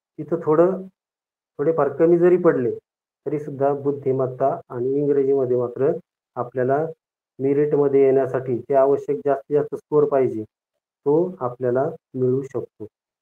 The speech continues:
म्हणून आपल्याला या गोष्टी, आता याचे दोन तीन प्रश्न असतात,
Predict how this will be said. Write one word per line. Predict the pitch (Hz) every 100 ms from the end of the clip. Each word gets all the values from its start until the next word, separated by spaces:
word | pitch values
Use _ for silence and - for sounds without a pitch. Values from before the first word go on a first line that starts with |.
| _
म्हणून | 120 160
आपल्याला | 143 139 147 147 156 165 - _ _ _ _ _ _ _ _ _ 139
या | 156
गोष्टी, | 160 156 156
आता | 143 156
याचे | 156 160 170 185 185 _ _ _
दोन | 143 165
तीन | 170 170
प्रश्न | 170 170 160
असतात, | 139 - -